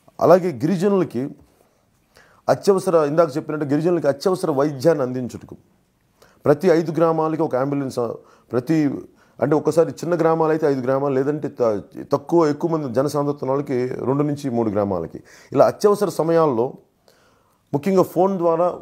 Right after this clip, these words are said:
వైద్య సలహాలు, సూచనలు అందించడానికి టెలిమెడిసిన్ కానీ,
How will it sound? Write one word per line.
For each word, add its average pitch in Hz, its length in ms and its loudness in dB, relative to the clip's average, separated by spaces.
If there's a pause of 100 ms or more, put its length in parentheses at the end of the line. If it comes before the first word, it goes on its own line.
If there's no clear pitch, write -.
వైద్య 147 320 -2
సలహాలు, 143 500 0
సూచనలు 143 640 -4 (120)
అందించడానికి 139 640 -2
టెలిమెడిసిన్ 135 720 -4
కానీ, 131 260 -4